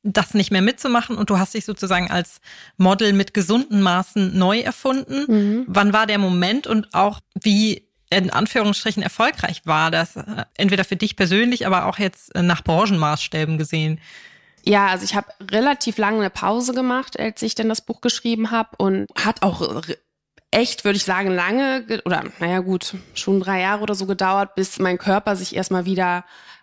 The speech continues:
Speaker 2: eingependelt hat
Speaker 1: Hm.
Speaker 2: und ich durch eine Therapie gegangen bin und, und mein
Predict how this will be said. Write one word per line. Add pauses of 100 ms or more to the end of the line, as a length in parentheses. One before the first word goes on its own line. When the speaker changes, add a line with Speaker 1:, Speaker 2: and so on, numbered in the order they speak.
Speaker 2:
eingependelt
hat
Speaker 1:
Hm.
Speaker 2:
und (120)
ich
durch
eine
Therapie
gegangen
bin
und,
und
mein